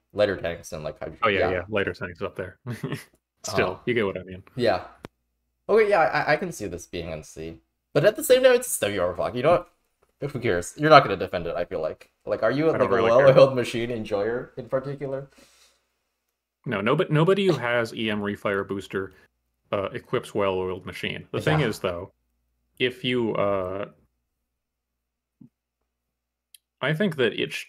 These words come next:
Speaker 2: i-, in a vacuum, like, it would only be down in a procs equivalent to base, in my opinion, if E M Refire Booster, uh,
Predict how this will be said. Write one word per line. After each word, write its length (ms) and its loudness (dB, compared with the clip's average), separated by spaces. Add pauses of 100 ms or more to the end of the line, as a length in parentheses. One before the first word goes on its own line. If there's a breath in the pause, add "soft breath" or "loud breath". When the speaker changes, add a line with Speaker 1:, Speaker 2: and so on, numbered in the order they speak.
(120)
Speaker 2:
i-, 180 -6
in 140 2
a 60 2
vacuum, 540 -2
like, 260 -8 (2250 soft breath)
it 120 0
would 120 2
only 220 0
be 100 -2
down 260 -2
in 80 -4
a 40 -4
procs 280 -6
equivalent 420 -8
to 60 -18
base, 320 -6
in 160 -10
my 220 -2
opinion, 560 -10 (100)
if 320 -4 (100)
E 120 -2
M 120 -2
Refire 420 -2
Booster, 540 -6
uh, 360 -4